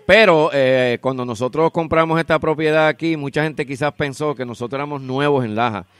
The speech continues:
Nada que ver. Nosotros, antes de la U P R, nosotros vivimos en el municipio de Laja doce años y trabajamos en fincas, eh, cerca de diez años. O sea que las operaciones agrícolas,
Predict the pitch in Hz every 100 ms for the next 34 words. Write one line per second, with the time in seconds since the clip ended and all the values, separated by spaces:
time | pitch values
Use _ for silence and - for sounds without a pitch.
0 | _ - 95 110 139 156 113 117 135 107
1 | 101 120 147 156 151 131 143 196 175 165
2 | 151 151 160 151 147 113 110 101 _ -
3 | _ - 123 117 135 147 143 147 151 143
4 | 127 123 123 107 120 131 143 135 139 151
5 | 117 110 123 135 190 139 85 _ _ _
6 | _ - 120 135 123 117 139 147 151 143
7 | - 143 160 - 123 113 110 120 117 113
8 | - 127 151 139 127 135 127 147 151 120
9 | 107 104 135 127 120 117 110 117 110 131
10 | 160 185 170 180 156 120 113 104